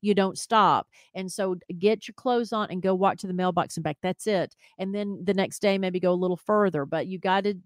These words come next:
start s-, slow and give yourself credit for doing it. That's the thing is instead of, I don't know why.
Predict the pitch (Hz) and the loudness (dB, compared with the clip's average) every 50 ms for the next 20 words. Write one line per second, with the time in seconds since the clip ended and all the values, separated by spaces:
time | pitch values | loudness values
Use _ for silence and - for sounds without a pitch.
0 | 165 _ - - - - 202 190 208 214 196 - _ _ _ - - - _ - | -20 _ -20 -20 -10 -4 0 2 2 2 0 -2 _ _ _ -20 -20 -20 _ -18
1 | - - - 277 330 370 320 226 180 165 170 190 214 _ _ _ _ _ - 214 | -14 -6 2 6 6 8 10 10 8 8 4 2 0 _ _ _ _ _ -8 -6
2 | 214 202 233 262 240 254 262 - - 285 - - - 277 277 294 294 226 - - | -6 -4 -4 -6 -4 -6 -8 -2 -2 -4 -4 -2 0 2 4 4 4 2 0 -4
3 | 254 196 185 240 269 330 415 453 339 233 175 151 - 240 302 - - 262 - - | -6 -4 0 0 2 2 2 0 0 0 -2 0 2 0 0 0 -4 -12 -6 -4
4 | 294 320 330 294 254 208 220 226 208 - - - 262 294 311 285 254 - _ _ | -4 -4 -2 -4 -6 -6 -6 -8 -10 -8 -6 -4 -2 -2 -2 -2 -6 -8 _ _
5 | _ _ _ _ _ _ _ - 220 277 330 339 311 311 277 226 240 254 269 269 | _ _ _ _ _ _ _ -2 0 0 0 2 2 0 2 2 4 4 6 6
6 | 220 170 123 110 104 123 | 6 6 4 2 -2 -6